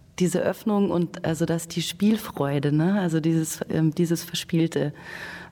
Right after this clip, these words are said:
dass sie sich daran erinnern, dass das in uns allen steckt und dass sie das vielleicht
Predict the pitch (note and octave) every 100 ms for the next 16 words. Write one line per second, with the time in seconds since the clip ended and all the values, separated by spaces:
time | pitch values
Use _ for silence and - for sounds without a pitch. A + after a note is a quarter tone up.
0 | - C#3+ C#3+ - D3 D3 - D3 D3+ D3
1 | C#3 C3 D3+ D3 C3 C#3 - D3 C#3+ -
2 | - D#3+ C#3+ C#3 - - C3+ - C#3+ -
3 | B2+ C3 C3 - C#3 C#3 - - - -
4 | - - - - - D#3 B2+ C3 - -